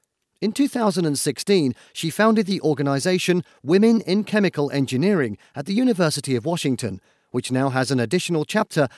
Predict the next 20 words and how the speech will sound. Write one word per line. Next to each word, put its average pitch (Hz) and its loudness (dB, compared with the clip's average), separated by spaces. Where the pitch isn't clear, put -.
at 147 -4
the 160 -6
University 196 2
of 180 2
Virginia, 170 0
U 127 2
S 123 -2
A. 117 -2
This 214 2
organization 190 2
wants 151 0
to 151 -6
change 240 0
the 214 -2
ways 175 -2
in 123 -2
which 123 -4
women 180 0
in 131 -2
science, 196 -2